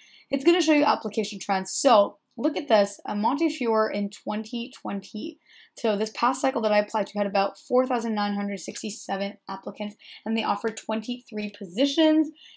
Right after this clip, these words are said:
And, um, there's a little table here for you as well. This just, just gives you a good idea of the trends that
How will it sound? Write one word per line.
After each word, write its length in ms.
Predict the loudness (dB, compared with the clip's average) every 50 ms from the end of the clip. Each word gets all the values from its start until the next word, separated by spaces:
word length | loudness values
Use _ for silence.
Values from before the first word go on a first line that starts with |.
| _ _ -6
And, 540 | -2 0 0 0 0 0 0 -2 -4 -4
um, 380 | -2 0 0 0 -2 -4 -6 -12 _ -8
there's 200 | -6 -6 -4 -2
a 40 |
little 160 | -2 -2 -2 -2
table 280 | -6 -8 -8 -8 -10 -10
here 120 | -12 -14 -10 -8
for 60 | -6
you 120 | -4 -4
as 220 | -4 -4 -6 -8 -2
well. 360 | 2 2 4 2 2 -2 -6 _ -6
This 100 | -4 -2
just, 180 | -2 -4 -2
just 200 | -2 -2 -2 0
gives 180 | 0 0 0 0
you 140 | -2 -2 -2
a 80 | -2
good 160 | -2 -4 0 0
idea 600 | 0 0 -2 -6 -6 -4 -2 -2 -2 -4 -4 -6
of 200 | -6 -6 -6 -8 _ _
the 80 | -20 _ -14
trends 480 | -10 -8 -6 -6 -4 -4 -6 -8 -10 -12 -12
that 140 | -12 -14